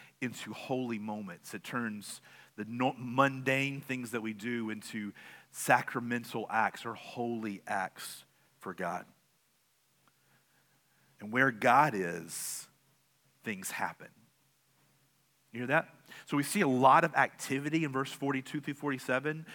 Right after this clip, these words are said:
They've devoted themselves to the apostles' teaching, fellowship, breaking bread, and prayers. And there were signs and wonders. They were all together and had all things in common. They, uh, went from, uh, house to house and day by day in the temple. They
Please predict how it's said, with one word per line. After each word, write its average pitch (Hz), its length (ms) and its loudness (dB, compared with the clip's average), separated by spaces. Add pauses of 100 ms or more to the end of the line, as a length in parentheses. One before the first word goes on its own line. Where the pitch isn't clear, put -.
(220)
They've 110 220 -2
devoted 131 280 4
themselves 135 360 2
to - 60 -12
the 127 120 -2
apostles' 139 380 2
teaching, 147 420 -2
fellowship, 135 540 2
breaking 131 340 0
bread, 127 440 4
and 107 160 -4
prayers. 131 680 2
And 107 160 -4 (320)
there 131 80 2
were 117 60 2
signs 143 520 8
and 123 160 -4
wonders. 151 580 6
They 131 80 6
were 117 120 6
all 135 160 8
together 139 500 4
and 135 100 2
had 127 120 2
all 131 160 6
things 135 260 -2
in 117 120 -8
common. 143 580 2
They, 110 220 4 (400)
uh, 101 180 4 (100)
went 139 220 0
from, 123 240 2 (400)
uh, 95 200 4
house 147 420 8
to 151 100 4
house 139 520 8
and 117 280 -2 (240)
day 135 160 8
by 139 140 6
day 139 240 2
in 139 60 2
the 120 80 -4
temple. 147 600 2
They 113 280 4